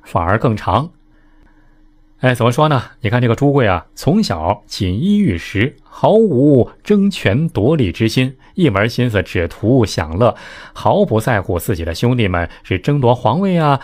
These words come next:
还是在干嘛呀？啊，总之，反正我就在我自己的封地里开开心心的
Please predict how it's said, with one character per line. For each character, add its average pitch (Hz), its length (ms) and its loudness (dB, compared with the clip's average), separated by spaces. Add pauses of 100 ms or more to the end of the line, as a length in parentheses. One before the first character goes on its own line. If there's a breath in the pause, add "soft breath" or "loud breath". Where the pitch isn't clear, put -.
还 - 120 -4
是 113 60 -2
在 123 80 0
干 123 180 -2
嘛 104 220 0
呀？ 120 180 0 (260 soft breath)
啊， 82 160 -8
总 92 220 -4
之， 165 260 2
反 98 160 -6
正 143 100 0
我 120 140 2
就 131 80 2
在 160 160 0
我 101 160 2
自 180 160 -2
己 101 80 0
的 95 80 2
封 190 220 -2
地 127 160 0
里 85 240 -2
开 151 240 -4
开 147 160 -2
心 156 180 -2
心 156 220 -2
的 113 180 2